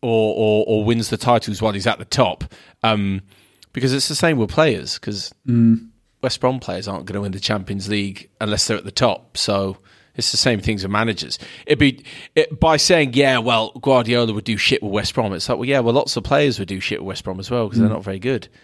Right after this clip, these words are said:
Speaker 1: And if they did good,
Speaker 2: <laughs>
Speaker 1: they'd be at Manchester City." So they, <laughs> they seem to sort of mirror the careers of, of players.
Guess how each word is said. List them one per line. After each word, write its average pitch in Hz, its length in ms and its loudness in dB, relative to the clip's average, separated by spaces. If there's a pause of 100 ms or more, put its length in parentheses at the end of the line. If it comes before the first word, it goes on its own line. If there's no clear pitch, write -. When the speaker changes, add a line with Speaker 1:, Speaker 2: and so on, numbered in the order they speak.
(120)
Speaker 1:
And 117 100 -4
if 107 100 -8
they 123 140 4
did 156 160 2
good, 117 160 2
Speaker 2:
<laughs> - 0 -
Speaker 1:
they'd 107 160 -2
be 113 100 2
at 101 60 -2
Manchester 104 440 -2
City." 98 360 0 (360)
So 196 260 4
they, - 240 0 (320)
<laughs> - 300 -20
they 208 120 4
seem 247 220 0
to 196 160 -6
sort 175 220 0
of 135 60 -6
mirror 165 300 2
the 147 140 2
careers 143 420 2
of, 120 220 0
of 113 240 -2
players. 104 580 0